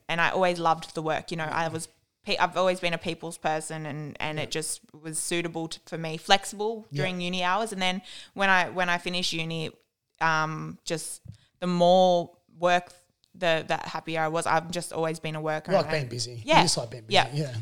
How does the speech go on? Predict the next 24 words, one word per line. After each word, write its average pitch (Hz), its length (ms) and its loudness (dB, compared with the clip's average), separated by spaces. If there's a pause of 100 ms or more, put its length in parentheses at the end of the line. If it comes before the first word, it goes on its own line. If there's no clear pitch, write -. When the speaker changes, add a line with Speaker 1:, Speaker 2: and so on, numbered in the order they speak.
Speaker 2:
yeah. 190 440 4
Speaker 1:
Um, 202 160 0
so 208 640 4 (300)
that 208 340 2
point 208 300 -4
came, 196 320 0
and 196 100 -2
I 196 40 0
was 196 100 -4
like, 185 200 -2
"I 180 160 0
either 185 120 -6
stay 190 580 0
and 196 160 -2
buy 175 180 4
a - 20 0
house, 185 420 4
or 175 600 2 (100)
I 165 540 2
leave 165 360 0
and 160 140 -6
travel." 147 420 0 (120)
Speaker 2:
Yeah. 139 160 -10 (120)
Speaker 1:
Because 165 720 -2